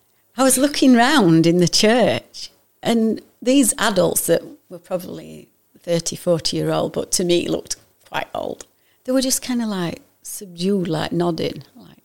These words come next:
and I was really excited because this information is exciting.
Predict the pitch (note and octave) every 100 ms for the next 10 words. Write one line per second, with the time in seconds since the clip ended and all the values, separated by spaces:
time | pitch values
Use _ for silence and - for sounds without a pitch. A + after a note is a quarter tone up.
0 | _ F#3+ A3+ C4+ B3+ A3+ A#3+ F#3 - -
1 | F#3+ A#3 A#3 B3 A3+ _ _ _ F#3+ -
2 | A#3 - B3+ B3+ B3 A#3+ A3+ A3+ B3 -
3 | F#3 G#3 A3 - - _ _ _ _ _
4 | A3+ - - E4 E4 - -